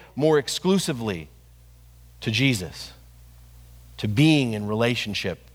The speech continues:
to reflecting upon him in his word through prayer. I want to make something clear, though, 'cause there's often, especially in the Protestant church, a lot of concern about this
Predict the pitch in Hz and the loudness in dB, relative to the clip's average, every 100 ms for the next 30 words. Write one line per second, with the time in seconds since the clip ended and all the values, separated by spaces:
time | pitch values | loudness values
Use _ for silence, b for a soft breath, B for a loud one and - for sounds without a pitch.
0 | - - - - 107 98 - 160 160 - | -20 -20 -14 -4 -4 -4 4 4 4 -2
1 | 117 - 110 101 113 117 98 95 101 95 | -10 -6 -4 -4 -4 -4 -4 -6 -8 -2
2 | 131 139 110 90 104 90 - 127 107 87 | 0 0 -2 -8 -14 -14 -2 0 2 0
3 | - B B B 135 185 214 202 202 175 | -8 B B B 4 6 6 2 0 -2
4 | 160 220 220 131 107 127 147 123 123 135 | -4 -2 0 2 2 2 -2 -6 0 4
5 | 147 151 135 117 - 180 160 139 113 170 | 4 2 -4 -4 -2 -2 -2 -4 -2 2
6 | 160 143 120 104 123 127 - 110 135 139 | 2 0 -6 -8 -4 -4 -4 4 4 4
7 | - 110 - 170 131 107 107 - 98 | -4 -10 -2 -2 2 2 2 0 -8